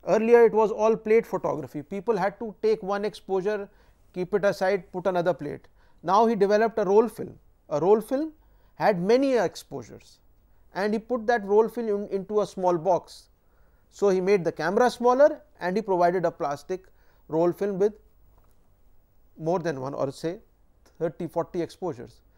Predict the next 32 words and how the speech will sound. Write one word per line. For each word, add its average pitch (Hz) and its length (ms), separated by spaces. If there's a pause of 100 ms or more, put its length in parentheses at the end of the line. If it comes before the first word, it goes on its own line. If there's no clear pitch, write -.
(140)
So - 180
now 202 240
the 214 80
camera 190 420
could - 240
travel 156 360
out. 175 320 (360)
Eighteen 170 380
eighties 175 440
onwards, 208 460
the - 80
camera 151 380
could 151 220
travel 151 360
out. 196 300
So - 140
pe-, 165 260 (500)
he 170 100
said, 233 340 (500)
his, 156 160
his - 300
famous 214 720
phrase 202 360
is, 220 300 (460)
"You 214 160
push 220 260
the 185 120
button, 185 340
we 185 100
do 180 160
the 185 140
rest." - 400